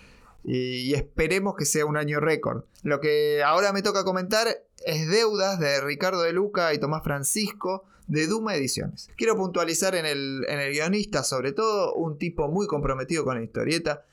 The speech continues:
investigador, tiene varios cómics en su haber, por ejemplo, Dalton, ¿no? Este, y Duma Ediciones también me parece que es destacable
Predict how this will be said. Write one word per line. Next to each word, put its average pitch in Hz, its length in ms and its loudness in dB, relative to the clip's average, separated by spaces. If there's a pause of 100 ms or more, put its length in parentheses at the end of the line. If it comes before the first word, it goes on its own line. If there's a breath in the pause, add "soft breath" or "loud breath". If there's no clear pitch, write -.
(220 soft breath)
investigador, 135 1000 2 (160)
tiene 135 200 0
varios 131 340 0
cómics 147 580 -2
en 117 220 -2
su - 160 -2
haber, 175 500 2 (160)
por 120 160 -2
ejemplo, 175 640 0 (100)
Dalton, 139 720 2
¿no? 170 320 0 (640 loud breath)
Este, 156 1080 -2
y 180 360 -4
Duma 247 320 2
Ediciones 143 500 2
también 143 600 0
me 127 120 -2
parece 147 420 0
que 160 140 -2
es 156 140 -4
destacable 165 880 -2